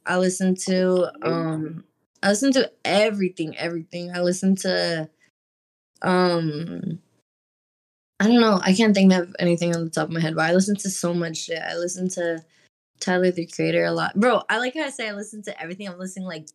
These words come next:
Speaker 1: basic ass people. But, like, no, like, I really, I, I listen to a lot of people. I don't know. Um, yeah, I can, I like J. Cole. There's a lot of things I listen to. I don't know.
Speaker 2: I rock with Jake.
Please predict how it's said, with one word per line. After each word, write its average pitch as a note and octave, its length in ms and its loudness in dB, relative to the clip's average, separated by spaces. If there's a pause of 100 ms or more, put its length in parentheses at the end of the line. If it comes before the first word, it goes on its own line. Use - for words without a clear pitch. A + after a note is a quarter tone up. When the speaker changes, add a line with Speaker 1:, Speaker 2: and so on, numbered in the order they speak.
(100)
Speaker 1:
basic F3 400 -2 (260)
ass E3 360 -8
people. F#3+ 500 -8 (440)
But, G#3+ 140 0
like, G#3+ 260 -4
no, C4+ 220 -2
like, A#3+ 240 -6
I A#3 80 -2
really, E4+ 320 -6
I, G#3+ 280 -14 (120)
I G#3+ 80 -10
listen A3+ 280 -8
to F3 100 -12
a - 20 -6
lot D#3 180 -6
of D3+ 60 -12
people. D3 360 -10
I E3+ 80 -2
don't D#3 180 -8
know. D#3 220 -20 (640)
Um, D#3+ 920 -4 (1160)
yeah, E3 480 2
I G#3 140 2
can, A3+ 280 0 (760)
I - 80 0
like F#3+ 180 4
J. E3+ 180 0
Cole. E3 680 -4 (260)
There's F#3+ 120 -4
a F#3 60 0
lot D#3+ 180 0
of D#3 100 -6 (140)
things D#3 200 -8
I D3 80 -12
listen D3+ 240 -12
to. - 140 -10
I - 60 -8
don't D#3 100 -10
know. D#3+ 100 -10 (1120)
Speaker 2:
I E2+ 140 -12
rock C3+ 280 -8
with G2 100 -10
Jake. F2 220 -12